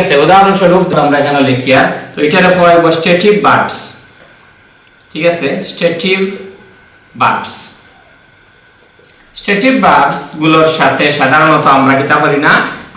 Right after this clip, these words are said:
আইএনজি ফর্ম, আইএনজি ফর্ম আমরা, আইএনজি ফর্ম যুক্ত করি না, ঠিক আছে? স্ট্যাটিভ ভার্বের সহিত আমরা কিতা করি না? যুক্ত করি না সাধারণত, সর্বদা না।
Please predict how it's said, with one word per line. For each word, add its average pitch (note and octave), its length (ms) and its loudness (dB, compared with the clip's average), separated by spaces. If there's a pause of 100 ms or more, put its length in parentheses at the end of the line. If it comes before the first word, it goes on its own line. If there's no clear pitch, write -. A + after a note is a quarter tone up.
আইএনজি F#3+ 480 2 (120)
ফর্ম, - 360 2 (840)
আইএনজি E3 480 0
ফর্ম D3+ 180 0 (100)
আমরা, B2+ 260 2 (500)
আইএনজি C3+ 680 0 (800)
ফর্ম A#2 360 0 (1160)
যুক্ত C3 300 -4 (200)
করি A#2+ 240 0 (100)
না, G#2 80 -6 (280)
ঠিক D#3 200 -4
আছে? - 160 -4 (100)
স্ট্যাটিভ D#3 380 -4
ভার্বের D#3 340 0
সহিত D3+ 280 0
আমরা D3+ 200 -4
কিতা D#3+ 220 -2
করি D3 220 -2
না? E3+ 60 -2 (640)
যুক্ত B2 400 -10 (1300)
করি B2 300 -2 (380)
না - 80 -2 (160)
সাধারণত, B3 500 2 (140)
সর্বদা D#3 460 2
না। G3 80 2